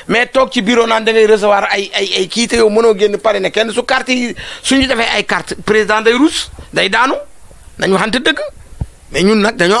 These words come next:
am fulla di génn di parrainer président. Loolu da cay am. Loolu am na fi de. Ñun ay, dañoo am fulla, am fayda. Et puis mouvement yi, nañ leen bàyyi xel. Man dama ànd ak ñoom. Xam nga Omar, des fois nga dégg ñu ne Omar day wax ak ni ku nekk lay tudd.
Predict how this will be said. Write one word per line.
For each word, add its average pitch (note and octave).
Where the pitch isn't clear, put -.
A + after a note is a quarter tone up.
am A#3+
fulla A#3+
di F3
génn G#3
di D#3+
parrainer G3
président. C3+
Loolu F3+
da F#3
cay F3
am. -
Loolu E3
am A#3
na C#4+
fi C#4
de. F3
Ñun G3
ay, F3+
dañoo F#3
am F3+
fulla, F3+
am D#3
fayda. C#3
Et -
puis C4
mouvement B3
yi, E3
nañ F3
leen D3+
bàyyi A#2
xel. -
Man C3+
dama C3+
ànd D3+
ak A#2+
ñoom. A2
Xam A3
nga B3
Omar, F#3+
des F3+
fois E3
nga D#3
dégg C#3+
ñu D3
ne D3
Omar C3+
day D3
wax C#3
ak B2+
ni B2+
ku D#3
nekk D3+
lay B2+
tudd. A#2+